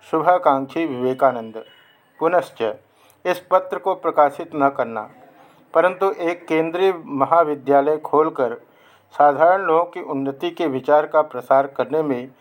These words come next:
कोई हर्ज नहीं। इस महाविद्यालय के शिक्षित प्रचारकों द्वारा गरीबों को कुटियों में जाकर उनमें शिक्षा एवं धर्म का प्रचार करना होगा।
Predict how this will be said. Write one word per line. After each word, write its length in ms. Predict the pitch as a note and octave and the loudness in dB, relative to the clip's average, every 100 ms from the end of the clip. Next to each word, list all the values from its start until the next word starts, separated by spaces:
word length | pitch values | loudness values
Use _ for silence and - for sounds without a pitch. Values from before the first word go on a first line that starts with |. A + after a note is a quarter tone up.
| _ _ - | _ _ -2
कोई 180 | E3+ F3 | 0 2
हर्ज 260 | C3+ B2 | 0 -2
नहीं। 320 | B2 G#2 G#2 G#2 _ _ _ _ _ _ _ - | -8 -10 -12 -18 _ _ _ _ _ _ _ -6
इस 160 | F3+ F3+ | -6 -2
महाविद्यालय 800 | E3+ E3 F3+ E3+ C3+ D#3 D#3 F3+ | 0 2 0 -4 2 4 6 4
के 180 | F3+ E3 | -2 -8
शिक्षित 480 | - C#3 - F3 - | -8 -12 -6 -6 -4
प्रचारकों 540 | - C#3 D3 C#3+ C#3 E3 | -4 2 4 2 0 0
द्वारा 260 | D3 C3+ C3 | 4 4 2
गरीबों 420 | A#2+ C3+ C#3+ D3+ E3+ | 0 -6 -4 -6 -6
को 180 | - B2+ C3+ _ _ _ _ _ - | -6 -10 -12 _ _ _ _ _ -4
कुटियों 340 | D3+ D#3+ F#3+ | -4 0 0
में 120 | F3 | 2
जाकर 480 | C#3 D3+ D#3 D3 A#2+ - _ _ _ _ _ _ _ | 4 4 4 0 -4 -12 _ _ _ _ _ _ _
उनमें 300 | - E3 F#3 F#3 | -4 -2 0 -2
शिक्षा 460 | - D3+ - F3+ F3+ | -2 -8 2 2 2
एवं 240 | D#3 D3 C3+ | 0 -4 -4
धर्म 300 | C3+ E3+ E3 | -4 -4 0
का 160 | E3 | 2
प्रचार 400 | D3+ C3 B2+ C#3+ | 0 -2 0 2
करना 300 | C#3+ B2 B2 | 2 -2 0
होगा। 340 | C3 A#2+ A2+ | -2 -2 -4